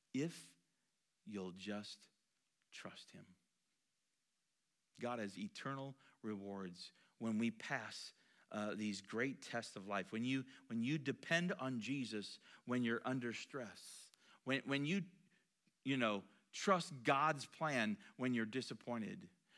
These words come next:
when, when you keep your commitments even when it hurts, even when it hurts you, yeah, when you put God first in your thoughts and in your money and in your time. And God says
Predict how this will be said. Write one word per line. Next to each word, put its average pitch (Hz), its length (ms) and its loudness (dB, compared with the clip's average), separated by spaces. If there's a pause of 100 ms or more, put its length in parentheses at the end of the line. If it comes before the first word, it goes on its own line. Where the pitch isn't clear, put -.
(160)
when, 147 220 0
when 156 140 6
you 170 120 6
keep 180 340 2
your 156 100 6
commitments 156 680 0
even 196 460 6 (200)
when 135 180 2
it 120 140 2
hurts, - 680 0 (360)
even 220 240 6
when 214 140 6
it 147 100 0
hurts - 380 0
you, 110 160 -4 (720)
yeah, 113 160 4 (360)
when 170 280 6
you 196 340 6
put 262 200 4
God 185 240 8
first - 300 2
in 165 80 0
your 135 140 2
thoughts 190 360 4
and 139 120 2
in 139 80 -4
your 135 120 -2
money 151 360 2 (200)
and 135 120 2
in 127 100 4
your 117 140 2
time. 135 480 -2 (1120)
And 104 100 -8
God 120 220 4
says 113 440 0